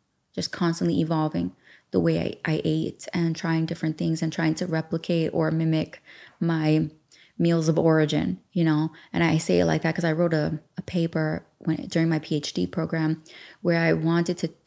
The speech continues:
uh, teach the Latinx community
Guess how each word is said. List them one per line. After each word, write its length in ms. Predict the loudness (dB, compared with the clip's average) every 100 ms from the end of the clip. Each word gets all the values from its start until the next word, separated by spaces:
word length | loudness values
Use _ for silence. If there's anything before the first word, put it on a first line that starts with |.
| -6
uh, 280 | -2 -2 -2
teach 560 | -4 -4 -4 -6 -14 _ _ _ -8
the 100 | -4
Latinx 480 | 0 0 0 -2 -2
community 600 | 0 2 2 2 0